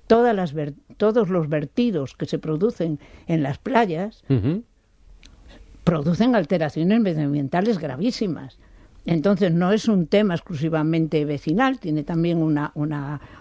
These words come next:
Speaker 1: una vertiente medioambiental
Speaker 2: Medioambiental.
Speaker 1: muy importante. Eh, la no separación de las aguas pluviales de la, de las aguas residuales.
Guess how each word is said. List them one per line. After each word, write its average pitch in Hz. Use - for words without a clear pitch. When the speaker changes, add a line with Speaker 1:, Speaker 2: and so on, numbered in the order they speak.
Speaker 1:
una -
vertiente 160
medioambiental 151
Speaker 2:
Medioambiental. -
Speaker 1:
muy 180
importante. 160
Eh, 180
la 180
no 208
separación 202
de 190
las 170
aguas 185
pluviales 175
de 160
la, 147
de 156
las 156
aguas 165
residuales. 156